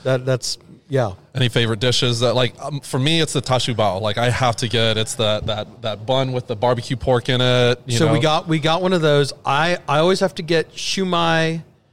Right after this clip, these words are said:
Speaker 2: Okay.
Speaker 1: Uh, I always have to get hai gao, which are the, the little shrimp dumplings, and I like that shrimp noodle thing.
Speaker 2: Okay. <laughs>
Speaker 1: I always gotta get that.
Speaker 2: Um, Apocalypse is gonna happen. No one believes you.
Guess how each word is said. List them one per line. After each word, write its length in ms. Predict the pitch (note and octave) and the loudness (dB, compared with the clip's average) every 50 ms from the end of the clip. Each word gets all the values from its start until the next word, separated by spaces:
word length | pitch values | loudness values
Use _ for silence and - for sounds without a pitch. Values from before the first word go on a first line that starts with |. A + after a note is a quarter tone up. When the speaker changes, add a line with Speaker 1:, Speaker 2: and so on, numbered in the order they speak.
| _ _ _ _ _ _ - | _ _ _ _ _ _ -2
Speaker 2:
Okay. 60 | C3 A#2+ | 0 2
Speaker 1:
Uh, 220 | A2 B2 B2+ B2+ | 2 2 2 2
I 140 | - - C3+ | 0 0 0
always 200 | C#3 D3 D3+ - | 2 2 2 0
have 100 | E3+ C#3+ | -2 -4
to 80 | - C#3 | -2 -4
get 140 | D3 C3 - | -4 -4 -2
hai 240 | - D3 C3+ C#3 | -2 -2 -2 0
gao, 300 | C3+ C#3+ C#3 C3 C3 C3 C3 | 0 0 2 2 2 0 0
which 160 | C3 - - | -2 -6 -8
are 40 | B2+ | -6
the, 260 | A#2+ B2+ B2 A#2+ B2+ | -2 0 0 0 -2
the 100 | C#3 C#3 | -2 -4
little 180 | C3+ B2+ B2 A#2 | -4 -4 -4 -6
shrimp 240 | - - C#3+ C3 | -4 -4 -4 -2
dumplings, 460 | - C#3 C3 B2+ C3+ C3+ B2+ B2 B2 - - - - - - - | -2 -4 -4 -2 -2 -2 -2 -2 -4 -8 -14 -20 -20 -20 -10 -4
and 100 | D3+ C#3 | -2 0
I 60 | C#3 | 0
like 220 | C3 C#3+ F3+ - - | 0 0 0 0 -2
that 140 | D#3+ C#3 | -2 -2
shrimp 320 | - - - - E3+ E3 - | -2 -4 -4 -4 -4 -2 -2
noodle 260 | D#3 D3+ D#3+ D3 A#2 | 0 0 0 0 -2
thing. 340 | - - C3 G#2+ - E2 - - _ - | -2 -6 -8 -10 -10 -12 -18 -20 _ 0
Speaker 2:
Okay. 400 | D3 D3 C#3+ D3+ C3+ C3+ E3 D3+ - - | 0 2 2 4 4 4 2 2 -2 -6
<laughs> 120 | - - | -6 -2
Speaker 1:
I 240 | D#3 C3 A2 - G3 F3 | 0 2 2 4 4 4
always 220 | D3 E3 F#3 - | 4 4 2 2
gotta 180 | - D#3+ D3 D3 | 2 0 2 0
get 160 | C#3 C#3 - | 0 0 0
that. 200 | D3 C3 A2+ F#2+ - - - - B2+ - - - - _ - - - - - - - - - | -2 -2 -2 -4 -8 -12 -12 -10 -10 -10 -12 -18 -20 _ -20 -20 -20 -20 -20 -20 -16 -4 0
Speaker 2:
Um, 640 | C#3+ D3+ D3+ D#3 D3+ D3+ D3+ D3 D3 C#3+ C#3+ C#3 B2+ B2+ - - - - _ _ _ _ _ _ _ _ _ _ _ _ _ _ _ _ _ _ _ _ _ _ - | 2 4 4 6 6 6 6 6 6 4 4 4 2 0 -2 -6 -14 -20 _ _ _ _ _ _ _ _ _ _ _ _ _ _ _ _ _ _ _ _ _ _ 0
Apocalypse 420 | E3+ E3 E3+ - F3 E3+ E3+ - - | 0 2 2 4 2 2 2 2 2
is 140 | E3+ C#3+ | 0 2
gonna 180 | D#3+ E3 E3 D3+ | 2 4 4 4
happen. 320 | D3+ D3 D3 - D#3 C#3 | 4 4 4 2 2 2
No 120 | C3 C#3 D3 | 2 4 4
one 180 | D3+ D#3 D#3 | 4 4 4
believes 400 | C#3+ D3+ C#3 C#3+ C#3 C3+ B2 A#2 | 4 4 4 4 4 4 2 2
you. 400 | A#2+ B2+ C3 C3 C3 C3 B2+ B2+ | 2 2 4 4 4 4 2 2